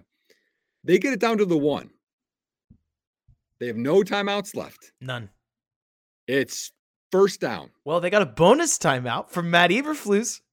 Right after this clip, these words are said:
Speaker 2: Don't
Speaker 1: That's
Speaker 2: forget
Speaker 1: what I'm
Speaker 2: about
Speaker 1: asking
Speaker 2: that.
Speaker 1: you about. That's what I'm asking you about. Would you have called a timeout? 'Cause I wouldn't have, because if you call the timeout, it allows them to run the football. If you don't, then they either have to spike it and run,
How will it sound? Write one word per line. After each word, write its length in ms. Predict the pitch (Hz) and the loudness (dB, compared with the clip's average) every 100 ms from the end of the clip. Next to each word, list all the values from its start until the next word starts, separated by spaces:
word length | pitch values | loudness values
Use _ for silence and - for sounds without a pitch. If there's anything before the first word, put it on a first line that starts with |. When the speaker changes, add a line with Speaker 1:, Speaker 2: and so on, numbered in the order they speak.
| _ 151 | _ 4
Speaker 2:
Don't 220 | 202 233 | 6 6
Speaker 1:
That's 100 | 214 | 6
Speaker 2:
forget 140 | 240 | 4
Speaker 1:
what 100 | 262 | 4
I'm 60 | 262 | 6
Speaker 2:
about 140 | 262 | 4
Speaker 1:
asking 140 | 294 254 | 4 2
Speaker 2:
that. 160 | 277 | 2
Speaker 1:
you 60 | 285 | 2
about. 180 | 185 127 - | -2 -2 -4
That's 140 | 208 | -4
what 60 | 262 | 0
I'm 40 | |
asking 280 | 262 277 285 | 2 2 0
you 20 | |
about. 220 | 285 151 - _ - | 0 0 -2 _ -8
Would 280 | 170 226 147 | 0 0 2
you 220 | 170 254 | 2 2
have 120 | - | 0
called 200 | 247 240 | 0 2
a 40 | |
timeout? 340 | 202 226 247 175 | 2 0 -4 -2
'Cause 180 | 208 - | -2 -2
I 200 | 147 226 | -2 -2
wouldn't 260 | 254 240 254 | -2 -4 -6
have, 100 | 170 | -4
because 280 | 160 185 175 | -4 -2 -2
if 120 | 135 | -2
you 140 | 180 | -6
call 160 | - 262 | -6 -4
the 100 | 247 | -4
timeout, 420 | - 175 220 240 - | -4 -4 -4 -6 -4
it 80 | 170 | -4
allows 360 | 156 160 180 | -2 -4 -4
them 140 | 185 175 | -6 -8
to 120 | 147 | -8
run 240 | 123 214 | -6 -6
the 100 | 240 | -6
football. 460 | - 123 104 98 120 _ _ - | -10 -12 -10 -10 -12 _ _ -8
If 160 | 160 | -6
you 140 | 160 147 | -4 -2
don't, 440 | 107 254 226 185 - _ _ - - _ | 2 2 2 -4 -10 _ _ -20 -20 _
then 160 | 180 180 | -2 0
they 160 | 180 | 0
either 280 | 180 - 175 | -2 -4 -2
have 80 | 170 | -2
to 80 | 123 | -6
spike 380 | - - 180 208 | -8 -4 -4 -4
it 100 | 202 | -6
and 100 | 202 | -4
run, 260 | 220 339 | -6 -8